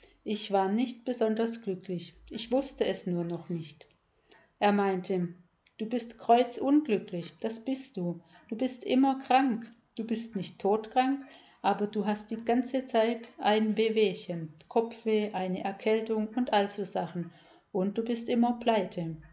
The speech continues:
Wissen Sie noch? Ich verdiente zwar viertausend Euro, viertausend Dollar im Jahr, aber ich hatte noch sechstausend Dollar Schulden.“ Und dann sagte er: „Tu genau das, was ich dir sage.“ Ich weiß nicht, warum er mich ausgesucht hat.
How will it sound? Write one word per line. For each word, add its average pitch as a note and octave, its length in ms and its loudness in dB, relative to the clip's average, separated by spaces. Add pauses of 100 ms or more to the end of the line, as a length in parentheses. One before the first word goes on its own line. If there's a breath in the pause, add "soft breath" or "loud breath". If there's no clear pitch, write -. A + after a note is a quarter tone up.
(220)
Wissen F3+ 300 -4
Sie B3 160 -2
noch? C4+ 300 2 (440 loud breath)
Ich - 140 -8
verdiente A3 520 0
zwar F#3+ 280 0
viertausend G#3 720 0
Euro, F#3+ 380 0 (500)
viertausend G#3+ 640 2
Dollar G3 300 4
im F3+ 160 -2
Jahr, G3+ 400 -2 (320 loud breath)
aber G#3 260 2
ich G#3 140 -2
hatte G#3 240 0
noch G#3+ 180 0
sechstausend A3 760 -2
Dollar G#3+ 260 2
Schulden.“ F#3 580 -2 (460 soft breath)
Und F#3 260 -2
dann A3+ 200 2
sagte A3+ 480 -2
er: A#3 260 0 (360)
„Tu G#3 240 -2
genau G#3 500 0
das, G#3 520 0
was F#3 200 -6
ich G3+ 160 -8
dir A3+ 180 0
sage.“ E3+ 560 -4 (960 soft breath)
Ich - 140 -12
weiß G#3+ 300 4
nicht, C4 340 4
warum A3 280 4
er A3+ 60 0
mich B3 280 2
ausgesucht - 800 -4
hat. F3+ 220 -4